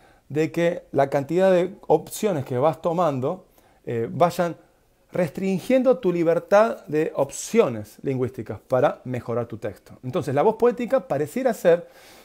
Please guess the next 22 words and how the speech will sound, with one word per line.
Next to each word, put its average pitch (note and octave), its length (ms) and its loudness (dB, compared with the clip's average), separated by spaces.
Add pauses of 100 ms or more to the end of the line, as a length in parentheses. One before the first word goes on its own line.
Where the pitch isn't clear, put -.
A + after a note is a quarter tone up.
(100)
que F#3 180 2
podría G#3+ 380 4
pensarse, B3+ 580 2 (440)
es D3+ 160 -4
una E3 120 2
hipótesis G3 540 4
de D#3+ 60 0
interpretación, C#3+ 720 -2 (120)
solo D#3+ 340 4
eso, A3 340 -2 (360)
desde D#3 200 2
un E3 80 0
estado B3+ 300 6
gaseoso C4 640 0 (180)
a D3+ 80 -2
un D#3+ 120 0
estado E3+ 280 4
sólido, G#2+ 480 0
pasando A#3 340 0
por F3 140 2
el D#3 80 0
líquido. G#2 420 -6